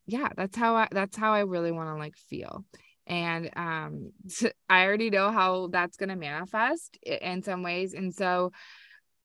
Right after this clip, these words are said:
one of the things I'm gonna be doing is a lot more, as I'm working on visibility and bringing more people into my world that need this work, I'm choosing to travel, to do conferences, to host events.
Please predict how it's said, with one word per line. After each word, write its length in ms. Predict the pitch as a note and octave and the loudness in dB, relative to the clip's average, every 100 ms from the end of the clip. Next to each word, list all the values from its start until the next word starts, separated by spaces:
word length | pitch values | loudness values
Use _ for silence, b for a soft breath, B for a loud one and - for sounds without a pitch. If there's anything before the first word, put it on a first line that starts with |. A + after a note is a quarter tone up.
| _ _ | _ _
one 360 | G3 G3+ G#3+ A#3 | -2 2 2 2
of 100 | C4+ | 0
the 80 | D4 | -2
things 260 | C4 B3 | -2 -2
I'm 140 | A#3 A3 | -2 -2
gonna 180 | G#3 | -2
be 120 | F#3+ F#3 | -2 -2
doing 360 | E3 E3+ A3+ | -2 -2 -4
is 160 | G#3 G3 | -4 -6
a 80 | F#3 | -6
lot 420 | F3 D#3 F#3 - | -2 0 0 0
more, 420 | F#3+ F3 E3+ E3 - | -4 -4 -4 -4 -2
as 200 | F3 G3 | -2 -2
I'm 140 | G#3+ | -2
working 360 | F3+ F3 F3 F3+ | -2 -6 -8 -6
on 200 | E3+ D#3 | -6 -4
visibility 840 | D#3 D#3 D3+ C#3+ D3+ E3 F#3+ A3 - | -6 -6 -6 -4 -2 -2 -2 -4 -6
and 580 | F3 D#3+ D#3 D#3 D#3 - | -8 -6 -6 -8 -10 -12
bringing 360 | - F3 G3 G3+ | -8 -4 -2 -2
more 140 | E3+ | -4
people 280 | E3+ E3+ F#3 | -4 -4 -2
into 220 | F3+ F#3 | -4 -4
my 160 | F3 E3 | -6 -4
world 300 | D3+ C#3+ F3 | -2 -2 -2
that 140 | F3 | -4
need 280 | D#3 D3 D3+ | -6 -6 -6
this 240 | D#3 D#3 - | -6 -8 -4
work, 380 | C#3+ G#3+ - _ b b b b _ - | -4 -4 -8 _ b b b b _ 0
I'm 180 | F3 G#3 | 2 2
choosing 440 | - A#3 G#3 G3+ | 0 -2 -2 -4
to 140 | G3 D3+ | -4 -8
travel, 640 | - C4 C4 A#3+ B3 A#3+ | 2 8 8 6 0 -2
to 120 | - | -6
do 180 | E3+ D3+ - | -4 -4 -4
conferences, 1080 | - A#3+ A#3+ A3+ A3+ G#3+ A3+ G#3+ G#3 G3+ F#3+ B B _ | -6 -4 -4 -2 0 0 -2 -2 -2 -4 -8 B B _
to 80 | - | -16
host 380 | - A3+ A3+ A#3+ | 0 2 2 -2
events. 640 | G3+ G3+ G3 G3 - - | 0 0 0 -2 -8 -10